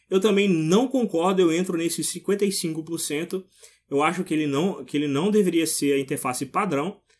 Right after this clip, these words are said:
E se ele viesse como padrão default, a barrinha embaixo, ia descaracterizar mais ainda a interface que o Unity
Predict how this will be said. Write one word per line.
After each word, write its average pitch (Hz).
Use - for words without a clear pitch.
E 226
se 214
ele 208
viesse 190
como 190
padrão 147
default, 143
a 123
barrinha 131
embaixo, 127
ia 165
descaracterizar 151
mais 160
ainda 143
a 131
interface 127
que -
o 139
Unity 143